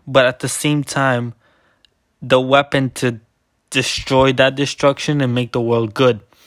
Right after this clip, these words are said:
So it was, it was confusing to where Athena came back from a, from a dead form in a ghost,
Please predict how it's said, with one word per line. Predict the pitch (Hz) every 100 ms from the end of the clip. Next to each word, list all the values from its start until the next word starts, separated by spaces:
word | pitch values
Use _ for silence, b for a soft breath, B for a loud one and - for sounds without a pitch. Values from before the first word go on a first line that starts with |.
| B B B B _
So | - - - 135 127
it | - 113
was, | 143 143 131 - _ -
it | 147
was | 147 135 - _
confusing | 143 120 143 147 127 117 107
to | - 123
where | 123 120 B B B B B B B -
Athena | 127 - 160 170 165 165
came | 165 - 147 135
back | 135 131
from | - 131 123
a, | 120 117 107 - - - - _ _ _ _
from | - - 123
a | 120
dead | 117 143 156 135
form | - 123 117 117
in | 117
a | 113
ghost, | 107 139 147 131 - -